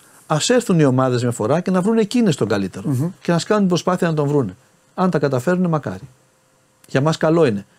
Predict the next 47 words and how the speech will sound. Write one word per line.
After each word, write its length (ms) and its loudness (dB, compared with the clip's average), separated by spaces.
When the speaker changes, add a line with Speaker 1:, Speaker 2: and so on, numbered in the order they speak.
Speaker 1:
Για 120 -2
μας 160 0
καλό 200 0
είναι 80 2
να 80 2
είναι 100 2
ο 60 4
Speaker 2:
Νομίζω 300 4
Speaker 1:
ελίτ. 120 2
Speaker 2:
ότι 100 2
επειδή 140 4
οι 60 4
ομάδες 280 2
μας 180 0
είναι 120 -2
αρκετά 320 0
δυνατές, 640 -2
νομίζω 280 0
ότι 140 2
αν 160 0
ψα-, 240 -4
αν 80 0
ψάχναν 300 0
θα 140 0
βρίσκανε. 380 -4
Αρκεί 200 -2
να 60 4
συμφωνούσαν. 480 0
Εκείνο 260 0
είναι 80 2
το 60 0
θέμα. 160 -2
Speaker 1:
Α, 60 -2
ακριβώς. 420 2
Speaker 2:
Στην 220 0
αναζήτηση, 400 4
εγώ 100 4
πιστεύω 240 2
ότι 80 0
θα 80 -2
τα 80 2
κα-, 60 2
θα 40 2
το 60 2
Speaker 1:
Ακριβώς. 220 2
Speaker 2:
κατάφερναν. 380 -2
Speaker 1:
Καταρχήν, 200 2